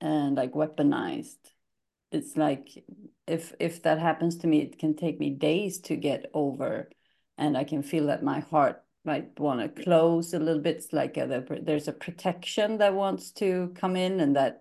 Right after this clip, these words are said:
there's almost, it's, it's, it's, it's almost like a, there's one energy that, that, <sighs>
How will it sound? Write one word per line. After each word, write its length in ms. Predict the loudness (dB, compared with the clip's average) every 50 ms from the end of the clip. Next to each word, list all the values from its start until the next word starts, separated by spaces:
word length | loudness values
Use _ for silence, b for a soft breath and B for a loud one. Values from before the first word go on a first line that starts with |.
| -8 -6
there's 380 | -2 0 2 2 0 0 0 2
almost, 520 | 4 6 6 6 4 4 0 -2 -4 -14 _ b b b b b b b b b b b b b b b b b _ _ -8 -8
it's, 280 | -6 -6 -6 -12 -10 -6
it's, 440 | -6 -6 -6 -6 -10 -14 -14 -14 -12 -6
it's, 600 | -4 -4 -4 -4 -8 -14 -12 -12 -12 -14 -16 -18 -20 _ _ _ _ _ _ _ _ _ _ _ _ _ _ -18 -10 -6
it's 180 | -6 -4 0 2
almost 360 | 4 4 4 2 0 2 4
like 220 | 4 4 4 4
a, 360 | 2 2 2 2 0 -2 -4 -8 -14 _ _ _ _ _ _ _ _ _ -2
there's 200 | 0 0 0 0
one 380 | 0 4 4 6 6 6 4 2
energy 680 | 0 0 0 0 2 0 0 0 0 0 0 0 2 2
that, 360 | 2 2 2 0 -2 -4 -10 _ _ _ _ _ _ _ _ _ _ _ _ _ _ _ _ _ _ _ _ _ _ _ _ _ _ _ _ _ _ -10
that, 500 | -6 0 2 4 4 4 2 0 -4 -18 _ _ _ _ _ _ _ _ _ _ _ _ _ _ _ _ _ _ _ _ _ _ _ _ _ _ _ _ _ _ -12
<sighs> 60 | -10